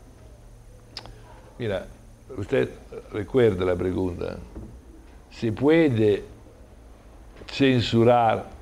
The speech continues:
sin producir más sufrimiento? Esta es la pregunta. La pregunta es esta.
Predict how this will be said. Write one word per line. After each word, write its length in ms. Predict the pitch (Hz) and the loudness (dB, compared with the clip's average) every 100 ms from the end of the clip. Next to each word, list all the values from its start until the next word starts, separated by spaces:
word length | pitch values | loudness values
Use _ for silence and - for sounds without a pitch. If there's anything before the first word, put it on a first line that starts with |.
| - | -16
sin 500 | - 135 147 135 117 - - - - - - | -6 0 0 0 -4 -12 -18 -20 -20 -20 -4
producir 840 | 117 120 113 101 - 123 120 - - - - - - - - - - - | 0 2 2 0 4 4 4 0 -8 -20 -20 -20 -20 -20 -20 -20 -20 -6
más 280 | 107 123 123 | 2 2 2
sufrimiento? 960 | - 107 95 95 95 104 95 - 92 | -2 -4 -2 -6 -4 -6 -6 -10 -12
Esta 260 | 92 90 90 | -10 -12 -10
es 60 | 82 | -8
la 80 | |
pregunta. 420 | 82 85 82 78 80 76 - - - - - - - - - - - - - - - - - - - - - - - - | -8 -10 -12 -14 -16 -18 -20 -20 -20 -20 -20 -20 -20 -20 -20 -20 -20 -20 -20 -20 -20 -20 -20 -20 -20 -20 -20 -20 -20 -18
La 60 | 92 | -12
pregunta 380 | 98 107 92 | -8 -6 -4
es 100 | 87 - | -4 -6
esta. 180 | - | -16